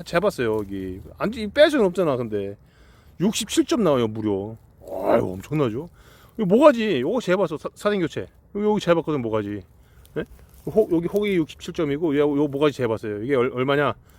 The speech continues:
얘도, 얘, 여기가 사십사 점 나와요. 와, 진짜. 어, 그리고 제가 오프닝, 아, W, W 있다. 어, W는 그냥, W 그냥, 그냥 써줄게. W 오점오, 오 미터 오십 나옵니다.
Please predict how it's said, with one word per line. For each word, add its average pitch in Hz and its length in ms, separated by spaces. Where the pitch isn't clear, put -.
얘도, 135 260
얘, 160 280
여기가 147 380
사십사 208 460
점 170 200
나와요. 107 320
와, 92 500
진짜. 202 440
어, 139 160
그리고 143 240
제가 139 240
오프닝, 127 480
아, 131 100
W, 202 380
W 151 200
있다. 113 120
어, 120 60
W는 170 420
그냥, 120 180
W 147 220
그냥, 110 200
그냥 117 120
써줄게. 143 340
W 190 380
오점오, 135 400
오 127 80
미터 131 180
오십 120 160
나옵니다. 104 280